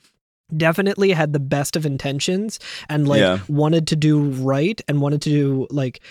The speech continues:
Speaker 1: what was good for the world, but kind of just, especially after the, the death of Gast,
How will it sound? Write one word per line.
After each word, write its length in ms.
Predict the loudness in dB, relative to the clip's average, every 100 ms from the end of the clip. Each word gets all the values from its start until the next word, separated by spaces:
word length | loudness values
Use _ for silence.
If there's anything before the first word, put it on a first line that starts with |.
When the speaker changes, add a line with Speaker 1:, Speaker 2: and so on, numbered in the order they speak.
| -8
Speaker 1:
what 140 | -2 0
was 120 | 0
good 220 | 0 0
for 80 | 0
the 100 | 0
world, 280 | 2 0 0
but 200 | -4 -4
kind 280 | -4 0 0
of 80 | 0
just, 220 | -4 -4
especially 560 | -4 -2 -2 0 0 -2
after 400 | -6 -6 -4 -4
the, 260 | -4 -4 -4
the 120 | -4
death 260 | -4 -4 -6
of 240 | -8 -10 -8
Gast, 560 | -6 -4 -4 -6 -8